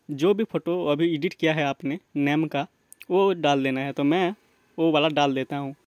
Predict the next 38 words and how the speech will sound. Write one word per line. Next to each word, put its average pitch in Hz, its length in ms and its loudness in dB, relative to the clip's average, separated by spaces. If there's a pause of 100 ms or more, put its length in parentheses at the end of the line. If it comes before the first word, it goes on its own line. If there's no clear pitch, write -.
(1000)
फिर 165 180 2
वो 175 160 4
डालने 180 340 4
के 175 100 0
बाद 147 280 -6 (240)
आपको 185 300 0
दिख 160 240 4
जाएगा 147 340 4
अपने 190 280 0
नाम 151 240 2
का 175 160 -4
फ्लैग - 340 -6
उड़ता 147 300 0
हुआ। 135 320 -2 (460)
तो 156 80 0
गाइस, 147 220 2
ऐसे 165 280 2
आप 190 240 0
वीडियो 156 320 2
बना 147 200 -2
सकते - 280 -10
हैं 170 140 -2
अपने 147 240 -4
नाम 139 220 -2
का 151 120 -8
फ्लैग 139 320 -4
वाला। 131 220 -6 (480)
फिर 202 140 0
आपको 180 340 -2 (220)
ऐसे 151 280 2
डाउनलोड 151 360 4
कर 151 120 -4
लेना 143 260 -2
है 185 140 -4
ये 143 140 0
वाला 139 220 0
वीडियो 143 380 0
को। 131 260 -8